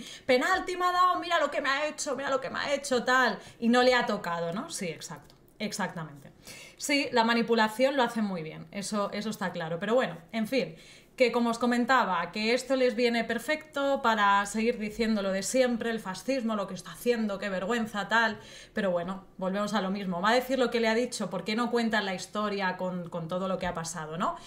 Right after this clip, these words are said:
Simplemente yo cuento lo que a mí me interesa y ya está. Sí, folios, botellas vacías, sí, sí, he visto <laughs> ven-, vientos más violentos. <laughs> Exactamente.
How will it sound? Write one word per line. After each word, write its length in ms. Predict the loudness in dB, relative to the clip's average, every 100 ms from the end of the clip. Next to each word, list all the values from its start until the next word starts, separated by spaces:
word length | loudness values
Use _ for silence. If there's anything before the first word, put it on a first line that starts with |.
| -16
Simplemente 540 | -2 0 2 2 0 0
yo 100 | 0
cuento 240 | 2 2 2
lo 100 | 2
que 60 |
a 60 | 0
mí 140 | 0
me 80 | -4
interesa 480 | -4 -6 -8 -12 -16 _ -10
y 120 | -8
ya 100 | -8
está. 260 | -10 -16 -18 _ _ -20 -20 _
Sí, 300 | -10 -8 -10 -6
folios, 380 | -2 4 4
botellas 380 | 2 -2 -2 -2
vacías, 580 | -2 -2 0 2 2 0
sí, 160 | -2 -2
sí, 200 | -2 -4 -6 -6
he 80 |
visto 380 | -4 -2 -4 -6
<laughs> 20 |
ven-, 280 | 2 4 4 0
vientos 440 | 2 4 4 4
más 240 | 4 2 -2
violentos. 840 | -4 -4 -6 -6 -10 -12 -12 -20 -20 _
<laughs> 500 | -6 -6 -8 -8 -6
Exactamente. 920 | -4 -4 -4 -4 -4 -8 -8 -10 -14